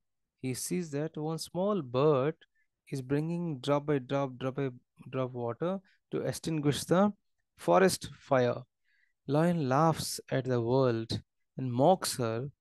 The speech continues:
for her stupidity, but the wo-, but the bird was very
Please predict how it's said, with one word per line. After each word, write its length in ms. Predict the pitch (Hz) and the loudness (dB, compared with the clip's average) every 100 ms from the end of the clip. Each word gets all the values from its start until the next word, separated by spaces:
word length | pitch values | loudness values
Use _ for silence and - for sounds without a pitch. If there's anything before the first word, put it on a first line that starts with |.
| _ _ | _ _
for 220 | - 151 143 | -4 0 2
her 180 | 143 | 2
stupidity, 1000 | 139 - 202 196 170 139 - - 117 123 147 _ _ _ _ - | -2 -2 -2 2 2 2 -4 -4 -4 -4 -8 _ _ _ _ -2
but 180 | 147 160 | 2 4
the 140 | 156 | 4
wo-, 260 | 131 143 165 - | 6 6 6 2
but 240 | 139 139 | -2 0
the 80 | 131 | -2
bird 440 | 120 143 180 185 - | 4 8 8 6 2
was 320 | 139 143 131 | 0 0 0
very 400 | 117 143 185 - | 0 2 2 -2